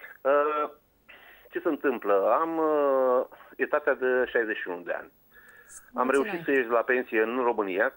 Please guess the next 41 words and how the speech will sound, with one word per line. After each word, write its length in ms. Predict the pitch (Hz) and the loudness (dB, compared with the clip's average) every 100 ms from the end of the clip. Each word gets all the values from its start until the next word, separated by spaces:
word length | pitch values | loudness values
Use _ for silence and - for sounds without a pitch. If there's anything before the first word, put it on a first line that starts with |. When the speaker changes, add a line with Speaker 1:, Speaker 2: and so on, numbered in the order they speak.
| - | -10
Speaker 1:
cu 520 | - 294 302 262 - - _ _ - | -4 -2 0 0 -2 -6 _ _ -4
o 200 | 147 147 | 0 0
vechime 400 | 127 - 147 127 | -2 -4 -2 -2
totală 360 | 113 135 127 | 0 0 0
de 120 | 104 | 0
treizeci 340 | 101 131 123 107 | -2 -2 -4 -6
și 100 | 101 | -14
cinci 300 | - 104 90 | -14 -12 -4
de 60 | 90 | -2
ani, 300 | 95 92 82 _ _ _ | 0 -2 -8 _ _ _
contribuții 1080 | - 139 135 117 85 90 - 104 90 87 87 | -4 -4 -4 -8 -8 -12 -12 -12 -12 -14 -14
plătite, 560 | - 101 90 85 101 - _ _ - - - _ | -8 -8 -8 -6 -6 -6 _ _ -20 -20 -20 _
în 160 | 135 147 | -2 -2
Italia 340 | - 147 151 | -2 0 0
și 160 | 143 147 | -2 -4
în 80 | |
România. 520 | 131 131 120 92 82 - _ _ _ | -2 -2 -2 -6 -10 -14 _ _ _
Mi 120 | - | -8
s-a 100 | 156 139 | -2 0
calculat 420 | 123 - 120 - | 0 0 -2 -2
punctul 320 | 117 101 98 | -10 -8 -6
de 80 | 92 | -4
pensie 420 | - 104 - 92 | -2 -4 -4 -8
pe 300 | - 98 95 | -4 -4 -4
douăzeci 260 | 117 110 101 | -4 -4 -4
și 60 | |
unu 120 | 107 92 | -6 -2
de 80 | |
ani 240 | 90 90 87 | 0 -2 -4
de 120 | 92 87 90 87 87 | -4 -4 -6 -6 -6
România, 560 | 117 190 170 160 175 - - - - | -4 -4 -2 -2 -4 -8 -20 -20 -8
adăugându-se 1000 | - 127 131 127 165 180 151 - 147 131 127 127 | -2 2 0 0 -4 -4 -6 0 2 4 4 2
anii 160 | 110 98 | -2 -6
de 400 | 95 101 95 92 | 0 2 2 0
Italia 500 | 113 160 180 170 160 | -2 0 0 2 0
pentru 520 | 170 170 165 151 151 139 | 0 -2 -4 -6 -4 0
totalul 380 | 143 156 151 | 0 2 0
de 100 | 131 | 0
treizeci 360 | 131 135 131 120 | 0 0 -2 -6
și 140 | - | -12
cinci. 340 | - - - | -14 -16 -20